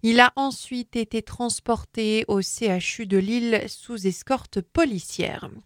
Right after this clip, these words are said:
La députée Rassemblement national du Pas-de-Calais, Caroline Parmentier, épinglée par une enquête de Mediapart. Le site d'information décrit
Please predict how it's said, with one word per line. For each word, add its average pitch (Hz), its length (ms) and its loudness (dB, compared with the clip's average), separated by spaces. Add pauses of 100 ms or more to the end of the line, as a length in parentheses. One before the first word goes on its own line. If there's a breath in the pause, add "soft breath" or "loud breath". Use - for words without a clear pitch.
(1200 loud breath)
La 269 200 8
députée 269 420 0
Rassemblement 233 640 0
national 226 500 0
du 214 140 -4
Pas-de-Calais, 226 600 2
Caroline 233 520 0
Parmentier, 233 840 -2
épinglée 247 800 2
par 220 240 2
une 220 100 2
enquête 220 460 -2
de 202 180 2
Mediapart. 240 880 4 (540 loud breath)
Le 214 160 6
site - 420 -2
d'information 240 920 0
décrit 226 520 0